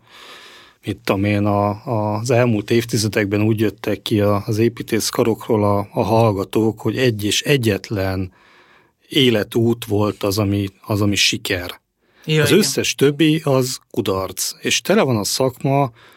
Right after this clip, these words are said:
Speaker 1: olyan emberekkel, akik teljes életet élnek egyébként, de mégis kudarcnak élik ezt meg. Tehát, hogy ez valami ó-, olyan tragikus és érthetetlen, hogy, hogy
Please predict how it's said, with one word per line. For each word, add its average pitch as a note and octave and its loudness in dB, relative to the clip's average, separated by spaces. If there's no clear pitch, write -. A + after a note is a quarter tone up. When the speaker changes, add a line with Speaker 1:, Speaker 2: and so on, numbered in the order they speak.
Speaker 1:
olyan C#3+ 4
emberekkel, B2+ 2
akik A#2 -4
teljes D3 2
életet A2 -2
élnek G#2 0
egyébként, C#3+ 0
de A2+ 2
mégis B2 2
kudarcnak A2+ -2
élik A2 -2
ezt - -4
meg. G#2 -10
Tehát, - -6
hogy A#2 -2
ez A2+ 4
valami C3 4
ó-, F3 4
olyan B2 2
tragikus A2 0
és A2 -2
érthetetlen, A#2 -2
hogy, A2+ 2
hogy A2+ 2